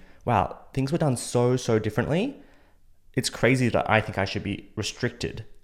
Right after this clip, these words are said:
to one way of thinking, or I should be restricted to how society currently thinks that things have to be done.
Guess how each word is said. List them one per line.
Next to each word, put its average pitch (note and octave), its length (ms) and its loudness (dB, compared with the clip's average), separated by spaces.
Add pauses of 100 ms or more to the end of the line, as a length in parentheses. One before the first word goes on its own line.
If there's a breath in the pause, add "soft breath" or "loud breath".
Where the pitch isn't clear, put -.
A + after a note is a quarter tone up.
(220)
to A#2+ 80 2
one G2+ 240 4
way F#2 160 2
of F#2 80 -2
thinking, - 460 -8
or - 120 0
I F#2 80 2
should - 140 -6
be - 80 -6
restricted - 800 -4
to A2 100 -6
how G#2 140 2
society F#2 500 0
currently G2+ 380 -2
thinks - 300 -8
that - 100 -10
things F#2+ 200 -6
have F2+ 140 -12
to - 80 -16
be F#2 60 -8
done. - 240 -10